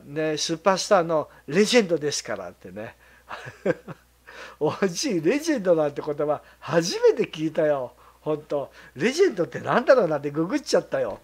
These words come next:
ああ、レジェンドなんだってね。ほんとね、あの、小雨ちゃんありがとうって感じでね、なんてこの子はいい子なんだと思ってね。ほんと。まあ、そんなわけでね、あのー、このね、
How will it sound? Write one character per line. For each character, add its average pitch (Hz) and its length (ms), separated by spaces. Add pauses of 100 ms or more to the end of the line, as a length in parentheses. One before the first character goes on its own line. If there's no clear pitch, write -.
(120)
あ 208 260
あ、 151 60
レ 196 160
ジ 233 120
ェ 190 60
ン 165 40
ド 160 100
な 131 140
ん 92 80
だ 95 100
っ 90 40
て - 160
ね。 113 200 (480)
ほ 214 160
ん 220 60
と 233 160
ね、 220 100
あ 143 260
の、 123 140
小 131 240
雨 123 140
ち 107 120
ゃ 95 40
ん - 40
あ 123 40
り - 80
が 190 120
と 165 260
う - 20
っ 220 40
て - 180
感 107 160
じ 101 60
で 104 60
ね、 107 100
な 170 140
ん - 40
て 339 100
こ - 120
の 170 120
子 151 100
は 147 60
い 147 80
い 143 60
子 151 120
な 120 120
ん 120 80
だ 76 80 (180)
と 107 60
思 90 100
っ - 20
て 90 100
ね。 120 340 (360)
ほ 98 80
ん 101 60
と。 - 200 (1400)
ま 160 60
あ、 - 20
そ 190 140
ん 208 40
な 233 80
わ 247 100
け 220 100
で 139 140
ね、 156 240 (280)
あ 131 100
の 131 540 (100)
ー、 - 20
こ 254 80
の 262 120
ね、 240 220